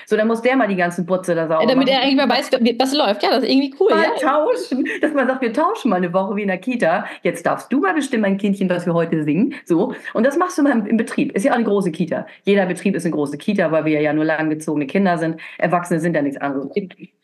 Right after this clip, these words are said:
Speaker 1: Aber im Kopf sind ja noch sicher mir selber auch so Kindheitsverletzungen, äh, so. Und wenn man da mal wie in der Kita tauschen würde, <laughs> „Jetzt darfst du mal Lego spielen.“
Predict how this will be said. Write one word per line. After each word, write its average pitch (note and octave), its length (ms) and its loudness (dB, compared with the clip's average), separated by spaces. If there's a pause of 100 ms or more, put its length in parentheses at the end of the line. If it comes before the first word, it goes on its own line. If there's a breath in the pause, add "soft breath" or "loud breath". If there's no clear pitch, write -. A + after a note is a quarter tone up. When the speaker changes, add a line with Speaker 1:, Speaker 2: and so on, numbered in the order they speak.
(160)
Speaker 1:
Aber E3 160 2
im D#3+ 120 0
Kopf F#3 240 -4
sind F3 140 -2
ja D#3+ 80 2
noch D#3 220 -2
sicher F3 220 2
mir E3 240 2
selber E3+ 380 0
auch C#3 120 -2
so E3 100 -6
Kindheitsverletzungen, E3 1080 -2
äh, - 40 -16 (100)
so. - 340 -2 (180)
Und G#3 80 2
wenn A#3+ 80 2
man B3 140 2
da F4+ 200 2
mal F#3 200 2
wie C4+ 80 0
in D4+ 60 2
der C4 100 -2
Kita - 580 -2 (240 loud breath)
tauschen D#4 420 -2
würde, D3+ 400 -4
<laughs> - 320 -8
„Jetzt A#3+ 120 -2
darfst A3 160 0
du E4 40 4
mal B3 140 4
Lego D#3+ 240 0
spielen.“ D3+ 440 -6